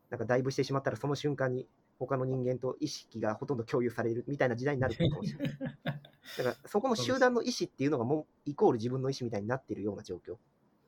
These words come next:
Speaker 2: うん。
Speaker 1: で、その集団に所属するたびに、その意思がアップデートされていくっていう。
Speaker 2: うんうん。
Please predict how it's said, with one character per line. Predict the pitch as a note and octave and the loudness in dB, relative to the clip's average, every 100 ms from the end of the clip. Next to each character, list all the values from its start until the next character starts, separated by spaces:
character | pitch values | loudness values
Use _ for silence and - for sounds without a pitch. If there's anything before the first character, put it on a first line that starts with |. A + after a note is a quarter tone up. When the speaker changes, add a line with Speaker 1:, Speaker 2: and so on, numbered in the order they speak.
| - | -14
Speaker 2:
う | |
ん。 | G2+ F#2 - - - _ _ _ _ | -12 -12 -16 -20 -20 _ _ _ _
Speaker 1:
で、 | E3 F3 - | 2 2 0
そ | G3 | -2
の | A3 | 0
集 | A3 G3+ | 2 2
団 | G3+ | 4
に | F#3+ - _ _ _ _ _ | 2 -2 _ _ _ _ _
所 | - E3+ | -4 0
属 | E3 E3+ | 2 2
す | F3+ | 2
る | F3 | 2
た | F3+ | 2
び | D3 | 2
に、 | B2+ - | 0 -4
そ | - | -4
の | D3 | -2
意 | F3+ | -2
思 | - | -4
が | - | -6
ア | |
ッ | - | -6
プ | - | -2
デ | C3+ | 0
ー | |
ト | B2+ | 0
さ | B2 | -2
れ | A#2 | -2
て | G#2 | -4
い | |
く | G#2 | -8
っ | - | -10
て | - | -8
い | |
う。 | - - _ _ _ _ _ _ _ _ _ _ _ _ | -8 -10 _ _ _ _ _ _ _ _ _ _ _ _
Speaker 2:
う | G2 F#2 A#2+ | -12 -6 -4
ん | |
う | |
ん。 | D3+ | -4